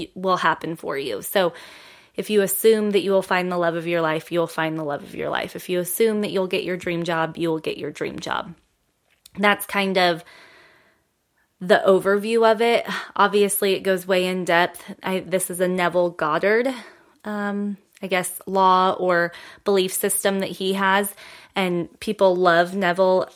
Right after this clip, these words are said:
I haven't gotten super into him. Um, I am reading one of his books that I do like, so I'll report back on that.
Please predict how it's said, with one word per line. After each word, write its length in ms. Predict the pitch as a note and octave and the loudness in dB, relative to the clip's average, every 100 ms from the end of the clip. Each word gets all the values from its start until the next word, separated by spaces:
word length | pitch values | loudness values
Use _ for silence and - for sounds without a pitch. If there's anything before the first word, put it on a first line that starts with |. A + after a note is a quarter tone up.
| - | -4
I 140 | G3 | 0
haven't 340 | A#3+ A#3+ B3 G3+ | 2 2 0 0
gotten 340 | A3+ - A3+ | 0 0 -4
super 360 | - A#3 G#3+ A3+ | -4 -6 -2 0
into 400 | A3 A3 - A#3 | 0 -2 0 2
him. 340 | A3 G#3+ G#3+ - - | 4 2 -4 -10 -4
Um, 440 | G3+ G3 F3 D#3+ - | 0 4 2 0 -2
I 80 | F#3+ | -2
am 340 | G3 G#3+ A3 | 0 -2 0
reading 240 | G#3 F#3+ F#3+ | 0 0 -2
one 160 | F3+ | -4
of 60 | F3 | -2
his 180 | F3+ D#3+ | -4 0
books 320 | E3 E3 - | -2 0 -4
that 100 | E3+ | -4
I 120 | E3+ | -4
do 200 | E3+ E3 | -2 0
like, 360 | E3 E3 E3+ - | 0 0 -2 -4
so 400 | F#3+ E3+ E3+ - | 0 2 2 -2
I'll 160 | F#3 E3+ | -2 -2
report 340 | E3+ E3 F3 | -2 -4 -4
back 260 | - D#3 - | 0 0 2
on 180 | G#3 G#3+ | 0 2
that. 280 | A3 A3 | 2 2